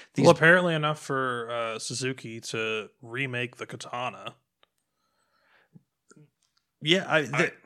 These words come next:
Speaker 1: there's just so many of these sacred cow bikes, these, these things you can't say anything against. But also, they just be, you know, we've said, you, you talk to an old guy about bikes,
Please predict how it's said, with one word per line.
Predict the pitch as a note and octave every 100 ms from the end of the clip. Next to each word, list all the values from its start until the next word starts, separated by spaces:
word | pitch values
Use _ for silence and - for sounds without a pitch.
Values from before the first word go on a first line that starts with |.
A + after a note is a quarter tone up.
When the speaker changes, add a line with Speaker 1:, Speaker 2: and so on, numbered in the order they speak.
| -
Speaker 1:
there's | B2 D#3
just | D#3+ -
so | - F#3+ G3
many | F#3+ D#3 D3+ D3+ C#3+
of | A#2+ A#2 A2
these | A#2+ G#2+ G2+ - - _ -
sacred | - - C3+ B2+ - B2 A#2+
cow | - A2+ G#2+ F#2+ F2+ G2+
bikes, | G2 F#2+ F#2 -
these, | - G#2+ F#2+ -
these | A2+ A2+
things | D3+ D3+ B2+
you | B2
can't | - C#3 C#3
say | - A#2+ A2+
anything | G#2+ G#2 F#2 G2 F2+
against. | F2 D2+ - D#2+ - - - - - _
But | D#3
also, | - F3 F#3+ F3+
they | C3+ F#3
just | - F3+ -
be, | D3+ - -
you | F3+ F3+
know, |
we've | D#3
said, | - F3 A#2
you, | B2
you | - C#3
talk | - D#3+ -
to | D3
an |
old | A#2 B2+ A#2+
guy | A2 G#2
about | G2+ G#2 G2 G2
bikes, | G#2+ F#2+ -